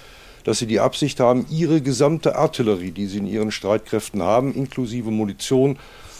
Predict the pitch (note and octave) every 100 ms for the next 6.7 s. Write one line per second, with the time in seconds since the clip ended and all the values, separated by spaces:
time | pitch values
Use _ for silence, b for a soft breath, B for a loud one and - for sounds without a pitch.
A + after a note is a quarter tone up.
0 | B - G#2 A2 A2 - B2 C#3+ C3+ -
1 | B2+ - D3 A2+ C3+ C3+ B2+ A#2 G2+ B2+
2 | - B2 C3 A2+ G2+ C3 C3 C3 A2+ G2+
3 | C3 - A#2+ F#2 B2 C3+ A#2 G#2+ G#2 A#2
4 | A2 A#2 G#2+ G#2+ G2+ B2 B2 B2 A#2 B
5 | B B B B - A#2 A#2 B2 G#2+ G#2+
6 | - G#2+ G#2+ G#2+ A#2 - D2